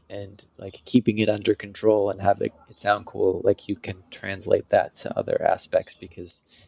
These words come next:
it's like, when you feel confident in what you're playing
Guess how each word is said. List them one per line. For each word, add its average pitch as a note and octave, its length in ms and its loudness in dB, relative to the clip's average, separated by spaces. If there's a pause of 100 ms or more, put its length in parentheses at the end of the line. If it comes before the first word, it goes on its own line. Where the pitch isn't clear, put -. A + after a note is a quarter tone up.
(140)
it's - 240 -10
like, F2+ 220 -8 (140)
when A2 180 4
you G2 80 -2
feel A2+ 180 4
confident G2 640 0
in G2 60 -14
what - 180 -8
you're - 80 -6
playing F#2+ 500 -2